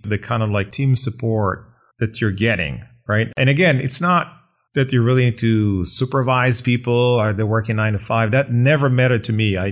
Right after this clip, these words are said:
I never, like, look at people, like, how many hours they're putting in, but kinda, like, you know, what they're doing, right? And their impact. Everybody's trusted. But if I'm, let's say, like, a young S D R and I just am out of college and it's a very hard job, I, you're getting, like, twenty rejections a day. I mean,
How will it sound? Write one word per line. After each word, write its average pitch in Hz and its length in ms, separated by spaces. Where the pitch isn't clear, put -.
I 117 60
never, 120 460
like, 110 200
look 113 160
at 101 160
people, 107 240
like, 95 140
how 113 140
many 107 120
hours 101 360
they're 117 80
putting 123 320
in, 123 240
but 95 120
kinda, 104 160
like, 92 160
you 110 80
know, 87 100
what 98 280
they're 98 140
doing, 90 340
right? 92 260
And 92 160
their 92 120
impact. 110 580
Everybody's 104 380
trusted. 156 580
But 143 540
if - 180
I'm, 135 720
let's 117 220
say, 120 80
like, 113 240
a 110 60
young 120 420
S 131 140
D 131 160
R 120 440
and 110 120
I 110 80
just 107 280
am 107 200
out 110 180
of 123 140
college 117 640
and 101 200
it's 110 160
a 110 60
very 135 240
hard 123 260
job, 95 440
I, 110 80
you're 139 180
getting, 131 240
like, 95 280
twenty 151 340
rejections 113 600
a 98 60
day. 95 440
I 98 40
mean, 98 320